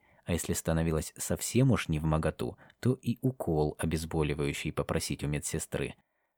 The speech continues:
А вот безумные фантомные боли в ампутированных ногах — это было нечто. Они начинались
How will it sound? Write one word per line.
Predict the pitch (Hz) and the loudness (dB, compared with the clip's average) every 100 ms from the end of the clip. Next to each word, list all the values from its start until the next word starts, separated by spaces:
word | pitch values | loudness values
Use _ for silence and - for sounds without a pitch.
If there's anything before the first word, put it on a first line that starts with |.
| _ _ - | _ _ -4
А | 87 | 0
вот | 80 | 2
безумные | 80 87 80 80 78 76 | 4 4 6 4 4 2
фантомные | 76 76 78 85 78 76 76 | 0 -2 0 2 4 2 0
боли | 82 82 101 139 | -2 4 4 6
в | 92 | 4
ампутированных | 78 76 82 82 78 76 73 - | 2 0 0 2 2 2 -2 -2
ногах — | 78 78 65 - - _ _ - | -2 0 0 -4 -12 _ _ 0
это | 95 101 101 | 2 4 2
было | 82 85 85 | 4 4 4
нечто. | 85 82 73 - - - - _ _ _ _ _ _ | 4 4 0 -2 -8 -10 -12 _ _ _ _ _ _
Они | 87 80 87 117 - | -2 2 4 2 2
начинались | 98 90 - 95 95 92 - | 2 2 2 2 4 4 0